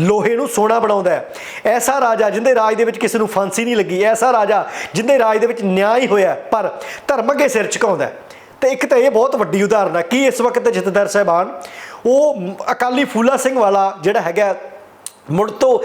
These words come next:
ਕਿਰਦਾਰ ਦੀ ਝਲਕ ਦੇ ਸਕਦੇ ਨੇ? ਕਿਉਂਕਿ ਗਲਤੀਆਂ ਜਿਹੜੀਆਂ ਅਕਾਲੀ ਦਲ ਤੋਂ ਹੋਈਆਂ ਨੇ, ਜਿਹੜੇ ਇਲਜ਼ਾਮ ਸ਼੍ਰੋਮਣੀ ਅਕਾਲੀ ਦਲ ਦੇ ਆਪਣੇ ਹੀ ਆਗੂ ਜਿਹੜੇ ਹੈਗੇ ਨੇ, ਕਿਉਂਕਿ ਬਾਹਰਲੇ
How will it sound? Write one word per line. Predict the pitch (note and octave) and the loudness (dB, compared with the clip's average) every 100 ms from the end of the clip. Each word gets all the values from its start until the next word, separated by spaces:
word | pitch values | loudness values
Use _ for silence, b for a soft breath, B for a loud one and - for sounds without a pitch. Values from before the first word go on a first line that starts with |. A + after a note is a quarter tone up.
| B B | B B
ਕਿਰਦਾਰ | A3 G#3+ G3+ G3+ | -4 0 0 0
ਦੀ | G3 | -2
ਝਲਕ | A3+ A3 G3+ | 0 2 2
ਦੇ | F3+ E3+ | 2 2
ਸਕਦੇ | G#3+ G#3+ B3 | 0 0 0
ਨੇ? | C4+ B3+ B B B | 0 -4 B B B
ਕਿਉਂਕਿ | C4 C#4 D4+ | -4 0 -2
ਗਲਤੀਆਂ | D#3 G#3 - D#4+ E4 | 0 -2 -2 0 0
ਜਿਹੜੀਆਂ | C4+ C#4+ C#4+ | 0 2 2
ਅਕਾਲੀ | C#4 B3 A#3+ | 0 0 0
ਦਲ | A#3+ | 0
ਤੋਂ | A#3+ | 2
ਹੋਈਆਂ | G3+ F#3+ F3+ E3+ | 0 0 0 -2
ਨੇ, | C3+ - B B C3 | -4 -8 B B -4
ਜਿਹੜੇ | A3 | -2
ਇਲਜ਼ਾਮ | D4 B3+ A#3 E3+ A3 B3+ | 0 0 2 2 2 0
ਸ਼੍ਰੋਮਣੀ | C#4+ C4 C4 B3 C4 | 0 2 2 2 0
ਅਕਾਲੀ | B3+ A3+ | 2 2
ਦਲ | G3+ A#3+ | 2 0
ਦੇ | A3+ C#4 | 0 0
ਆਪਣੇ | A3+ - D4+ | 0 0 2
ਹੀ | E4 | 4
ਆਗੂ | D4+ G#3+ A#3+ | 2 2 0
ਜਿਹੜੇ | A3+ A#3+ | 2 2
ਹੈਗੇ | G3+ G#3 | 2 0
ਨੇ, | B3 F3 | 0 -2
ਕਿਉਂਕਿ | - - F#3+ A3+ | -6 -8 -4 -2
ਬਾਹਰਲੇ | E3+ F3+ A#3 C4 C4 | 0 0 0 -2 -2